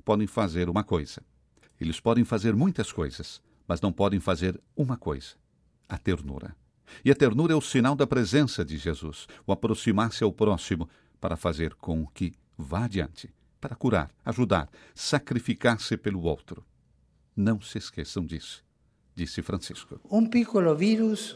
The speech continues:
Speaker 2: continua a causare ferite profonde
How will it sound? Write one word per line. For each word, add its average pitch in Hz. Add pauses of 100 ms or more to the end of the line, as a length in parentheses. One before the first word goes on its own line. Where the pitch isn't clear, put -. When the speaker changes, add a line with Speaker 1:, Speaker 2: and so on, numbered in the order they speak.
(100)
Speaker 2:
continua 151
a 131
causare 156
ferite 165
profonde 170